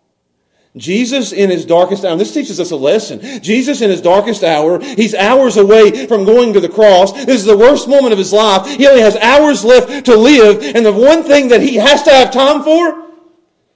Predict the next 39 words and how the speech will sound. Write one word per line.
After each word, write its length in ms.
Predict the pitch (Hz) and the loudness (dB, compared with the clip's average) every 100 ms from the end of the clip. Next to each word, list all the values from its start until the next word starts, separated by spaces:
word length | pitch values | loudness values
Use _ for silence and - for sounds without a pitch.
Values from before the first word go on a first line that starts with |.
| _ | _
is 140 | 123 110 | -20 -10
going 300 | 147 165 135 | -6 -6 -8
and 120 | - | -10
praying 300 | 151 139 120 | -8 -8 -10
to 80 | 110 | -14
his 120 | - | -14
Father. 300 | 98 92 - _ _ _ _ 135 131 _ _ _ _ _ _ _ _ _ _ _ _ _ _ _ | -16 -18 -20 _ _ _ _ _ _ _ _ _ _ _ _ _ _ _ _ _ _ _ _ _
So 140 | - 127 | -10 -10
he 40 | |
prays. 560 | 123 147 110 87 - _ _ _ _ _ _ _ _ _ _ _ _ _ | -6 -4 -4 -6 -16 _ _ _ _ _ _ _ _ _ _ _ _ _
It 60 | _ | _
says 240 | 151 139 | -6 -6
in 60 | 127 | -6
verse 220 | 123 120 | -8 -8
thirty-six, 680 | 135 120 - 127 123 - - _ _ _ _ _ _ _ | -8 -10 -10 -10 -10 -14 -20 _ _ _ _ _ _ _
he 100 | - | -14
tells 300 | 139 143 135 | -4 -2 -2
those 160 | 139 127 | -4 -4
guys, 340 | 135 143 156 | -4 -4 -6
"Sit 160 | 156 139 | -8 -8
here 480 | 156 180 185 - _ | -4 -4 -4 -8 _
while 140 | 127 147 | -8 -6
I 120 | 156 | -4
go. 420 | 156 185 110 90 101 | -2 -2 -4 -12 -16
I'm 100 | 139 | -14
gonna 120 | 143 | -12
pray 340 | 156 147 147 | -8 -8 -6
in 100 | 143 | -10
yonder." 400 | 139 156 180 101 _ _ 127 _ _ _ _ _ _ _ _ _ _ _ _ _ | -10 -10 -12 -18 _ _ _ _ _ _ _ _ _ _ _ _ _ _ _ _
And 140 | 123 | -10
he 80 | 135 | -8
leaves 320 | 135 156 139 | -4 -4 -2
eight 180 | 147 180 | 0 0
of 100 | 151 | 0
them 120 | 143 | -2
there 160 | 147 156 | -4 -4
at 80 | 160 | -4
the 60 | |
gate. 400 | 139 170 185 - | -4 -4 -4 -14